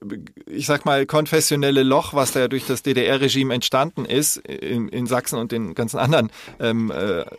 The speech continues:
neuen Bundesländern, sogenannten neuen Bundesländern, die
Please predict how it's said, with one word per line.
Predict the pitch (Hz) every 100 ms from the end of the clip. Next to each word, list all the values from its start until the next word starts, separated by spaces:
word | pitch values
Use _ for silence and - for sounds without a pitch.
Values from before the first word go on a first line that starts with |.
| -
neuen | 120 120 123
Bundesländern, | 113 117 120 117 123 120
sogenannten | 120 120 117 120
neuen | 117 117
Bundesländern, | 120 120 - 123 123 - - - -
die | 135 131 123